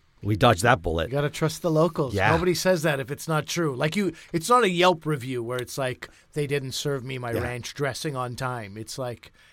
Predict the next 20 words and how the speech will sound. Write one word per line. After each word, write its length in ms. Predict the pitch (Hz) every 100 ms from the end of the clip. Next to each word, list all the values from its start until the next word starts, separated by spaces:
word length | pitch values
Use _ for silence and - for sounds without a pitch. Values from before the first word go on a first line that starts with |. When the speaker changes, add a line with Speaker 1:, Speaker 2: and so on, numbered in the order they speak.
| _ _ _ -
Speaker 2:
if 140 | 127
a 60 | 127
place 420 | - 151 151 165
isn't 360 | 160 127 143 147
as 160 | 131
good 200 | 107 139
as 140 | 139 131
it 80 |
used 240 | 123 131 -
to 80 | 156
be, 220 | 180 185
and 120 | 123
it, 140 | 113 -
like, 140 | 117 -
three 240 | 131 135
or 60 | 120
four 240 | - 127
people 260 | 117 127 123
tell 220 | 131 131
you 220 | 160 196